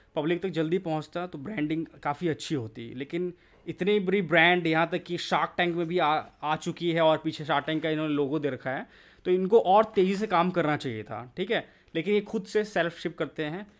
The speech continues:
that's why टाइम काफ़ी लगता है इसे आने में। तो इससे थोड़ा सा मैं परेशान हूँ और थोड़ा सा मुझे, मैं सोच रहा हूँ कि नहीं, ये सही नहीं है, ठीक है। लेकिन आप परचेस कर सकते हैं इसे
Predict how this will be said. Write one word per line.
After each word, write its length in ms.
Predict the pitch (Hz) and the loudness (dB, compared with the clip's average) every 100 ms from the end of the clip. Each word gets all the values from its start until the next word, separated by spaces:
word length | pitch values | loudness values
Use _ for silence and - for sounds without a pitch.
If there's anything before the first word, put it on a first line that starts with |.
| _ - | _ -2
that's 220 | 160 165 | -2 0
why 100 | 185 | -2
टाइम 340 | 180 143 170 | 2 2 2
काफ़ी 280 | 180 139 156 | 0 -2 -2
लगता 200 | 147 139 | -6 -6
है 40 | |
इसे 140 | 123 131 | -6 -8
आने 200 | 120 113 | -10 -10
में। 220 | 110 - | -12 -12
तो 140 | - - | -12 -10
इससे 220 | 185 - | -8 -6
थोड़ा 220 | 196 180 165 | -2 0 0
सा 100 | 170 | 0
मैं 220 | 170 311 - _ _ _ _ | -4 -4 -10 _ _ _ _
परेशान 480 | 147 147 160 151 170 | -4 -2 -2 -2 0
हूँ 100 | 175 | 2
और 380 | 156 143 135 - | 2 2 -2 -6
थोड़ा 120 | 165 165 | -2 0
सा 120 | 170 | 0
मुझे, 380 | 156 143 226 - _ - | -4 -2 -4 -6 _ -10
मैं 420 | 135 143 139 98 | -6 -4 -4 -6
सोच 160 | - 151 | -8 -8
रहा 100 | 151 | -6
हूँ 80 | 147 | -4
कि 80 | 147 | -4
नहीं, 160 | 135 | -4
ये 180 | 127 156 | -2 -2
सही 220 | 151 123 | -2 -6
नहीं 180 | 113 110 | -6 -10
है, 220 | 107 - _ | -14 -18 _
ठीक 140 | 190 220 | -4 -2
है। 180 | 156 - _ - | -2 -6 _ -6
लेकिन 160 | 165 | 2
आप 180 | 190 208 | 2 2
परचेस 260 | 185 180 196 | 0 -4 -4
कर 80 | 175 | -4
सकते 220 | 160 170 | -4 -4
हैं 80 | 160 | -4
इसे 240 | 175 311 | -4 -8